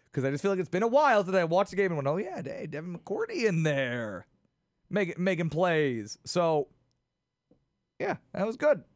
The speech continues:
I'm happy to have seen that. That was good. I wasn't, I wasn't concerned about him. I never have been, I've never really been concerned about Devin McCourty. Now, mind you, I,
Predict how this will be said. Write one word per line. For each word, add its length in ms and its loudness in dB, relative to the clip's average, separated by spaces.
I'm 60 -2
happy 260 0
to 100 6
have 100 2
seen 220 4
that. 240 0
That 140 -8
was 140 -4
good. 200 2
I 100 -6
wasn't, 360 2
I 40 4
wasn't 280 2
concerned 640 0
about 300 4
him. 180 4
I 80 0
never 220 0
have 280 0
been, 140 -6
I've 120 -2
never 160 0
really 220 0
been 140 -4
concerned 220 -2
about 140 0
Devin 240 -2
McCourty. 460 0
Now, 160 6
mind 260 4
you, 80 2
I, 140 -8